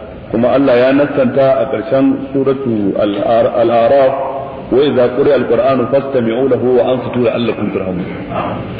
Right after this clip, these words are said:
Da haka zance mafi inganci, lokacin da liman ke karatun bayyane baya zama wajibi ga mamu sai ya karanta Fatiha, amma in na karatun sirrance ya zama tilas, to ballantana kuma in mutum yana sallah shi kadai, ya san dole ne sai ya karanta Fatiha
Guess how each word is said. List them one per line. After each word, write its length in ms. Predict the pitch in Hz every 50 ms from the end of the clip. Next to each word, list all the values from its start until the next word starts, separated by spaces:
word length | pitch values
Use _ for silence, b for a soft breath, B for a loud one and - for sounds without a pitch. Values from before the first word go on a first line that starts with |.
| - - - - - 98
Da 160 | - 165 143
haka 200 | 147 131 123 131
zance 260 | 117 120 113 107 - 147
mafi 240 | 147 156 147 143 135 113
inganci, 420 | 120 127 120 127 131 120 - - 110
lokacin 440 | 104 127 151 - - - 151 139 131
da 80 | 127
liman 300 | 120 120 117 135 139 123
ke 120 | - - -
karatun 420 | - 135 110 101 - 135 131 127
bayyane 340 | 120 113 107 104 101 104 117 110
baya 280 | 127 143 143 135 123
zama 180 | 127 127 135 131
wajibi 440 | 131 135 139 131 - - 120 147 -
ga 60 | 120 113
mamu 420 | 117 120 120 120 127 127 127 123 120 - - - - - - - - - - -
sai 260 | 120 123 127 131 131
ya 180 | 135 131 127 127 -
karanta 320 | - 131 123 110 101 101 98
Fatiha, 500 | 101 98 98 - 110 95 90 82 - 76
amma 180 | 107 113 127 135
in 140 | 139 139 143
na 120 | 143 131
karatun 400 | - 123 - - - - 143 143
sirrance 320 | - 135 117 113 107 104 127
ya 140 | 127 131 123
zama 200 | 123 131 131 127 - -
tilas, 320 | - 143 - - - - - - - - - - - - - -
to 100 | 117 113
ballantana 440 | 104 113 113 110 104 113 113 127 123
kuma 180 | - 135 139 131
in 80 | 143 139
mutum 200 | 135 120 127 123
yana 180 | 123 117 113 - -
sallah 240 | 110 110 - -
shi 120 | - 98 90
kadai, 340 | 95 95 95 92 92 - -
ya 100 | 117 127 127
san 160 | 131 131 123
dole 180 | 135 170 151 127
ne 120 | 113 110 107
sai 80 | 120 113
ya 80 | 113
karanta 300 | - 127 110 95 90 90
Fatiha 380 | - 101 101 95 - 101 90 85